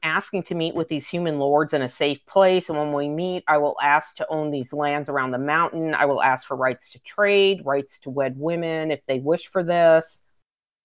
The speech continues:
I want to end all the raiding and the killing on both sides. I'm asking for safety for the orc sons."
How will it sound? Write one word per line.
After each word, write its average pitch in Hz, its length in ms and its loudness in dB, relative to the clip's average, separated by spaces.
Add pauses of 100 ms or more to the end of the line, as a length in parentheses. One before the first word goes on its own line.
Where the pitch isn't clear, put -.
I 175 140 4
want 226 280 0
to 226 140 -2
end 170 260 -4
all 156 280 4
the 151 100 -2
raiding 143 340 -2
and 123 100 -6
the 113 60 -8
killing 180 340 -6
on 131 120 -4
both 139 300 0
sides. 101 760 -2
I'm 165 280 0
asking 151 460 -2
for 139 140 -4
safety 135 440 -2
for 135 220 -2
the 123 80 2
orc 123 340 2
sons." 92 880 -2